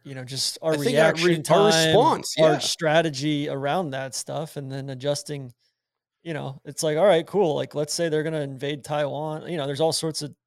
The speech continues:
Speaker 2: Yes.
Speaker 1: smoke that, like, "All right, cool. Like, let's see, let's see how quickly their, their stuff is attuned to stuff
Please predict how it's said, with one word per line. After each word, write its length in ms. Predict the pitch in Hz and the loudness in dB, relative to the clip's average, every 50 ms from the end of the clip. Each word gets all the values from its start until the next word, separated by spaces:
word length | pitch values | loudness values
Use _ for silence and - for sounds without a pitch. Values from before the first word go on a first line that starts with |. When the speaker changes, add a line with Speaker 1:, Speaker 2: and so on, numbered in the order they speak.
| _ _ _ | _ _ _
Speaker 2:
Yes. 340 | - 123 - 254 262 208 - | -8 -8 -6 -4 -4 -4 -2
Speaker 1:
smoke 300 | - - 156 160 147 - | -2 -2 -2 -4 -4 -6
that, 200 | - 151 143 - | -6 -6 -4 -2
like, 200 | 151 151 147 143 | 0 -2 0 2
"All 100 | 147 180 | 4 6
right, 160 | 202 175 160 - | 6 6 4 2
cool. 240 | - 196 202 165 | 2 2 4 4
Like, 240 | 147 143 135 - - | 2 0 -2 -2 -4
let's 180 | - 165 151 - | -4 -2 -2 -2
see, 300 | - 185 180 165 147 - _ _ _ _ _ _ _ _ _ - | -2 -2 -2 -4 -6 -8 _ _ _ _ _ _ _ _ _ -16
let's 140 | 160 - - | -10 -6 -4
see 120 | 190 165 | -2 2
how 160 | 147 170 160 | 2 2 2
quickly 500 | - - - - 165 160 - - 160 160 | 0 -2 -6 -6 -6 -6 -6 -6 -6 -6
their, 420 | 147 143 139 139 143 139 139 123 - _ _ _ _ - | -4 -4 -4 -4 -4 -4 -6 -10 -14 _ _ _ _ -10
their 340 | 147 143 143 143 139 123 - _ _ _ _ _ _ _ _ _ _ | -6 -6 -4 -4 -6 -8 -12 _ _ _ _ _ _ _ _ _ _
stuff 400 | - - - - 151 151 147 - | -14 -8 -2 0 0 0 0 -4
is 160 | 151 143 127 131 | -10 -10 -10 -10
attuned 480 | 135 - - - 147 143 143 139 120 | -10 -8 -8 -8 -6 -8 -8 -10 -12
to 100 | - 139 | -10 -10
stuff 400 | - - - 139 135 - - - | -10 -8 -6 -8 -8 -10 -12 -18